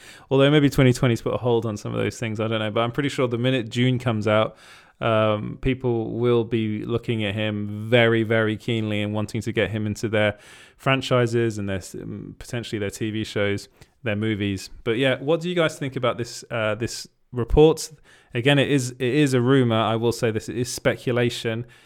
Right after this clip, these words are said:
Geekosity is, is saying it's a scoop, but I do want to say that you do have to, um, things do change.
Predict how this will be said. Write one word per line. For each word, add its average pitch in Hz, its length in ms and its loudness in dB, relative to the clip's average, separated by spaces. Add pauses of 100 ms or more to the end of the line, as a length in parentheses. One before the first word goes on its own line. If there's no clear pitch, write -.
(300)
Geekosity 127 560 0
is, 110 200 -6
is 110 240 -6
saying 117 300 -2
it's - 160 -8
a 104 60 -8
scoop, - 520 2 (960)
but 127 360 4
I 135 120 0
do 139 280 2
want 127 180 0
to - 140 -6
say 120 340 2
that 113 360 -2 (120)
you 127 160 -4
do 135 220 2
have 127 320 -2
to, 123 580 2 (240)
um, 113 580 -2
things 139 400 2
do 127 140 2
change. 151 640 0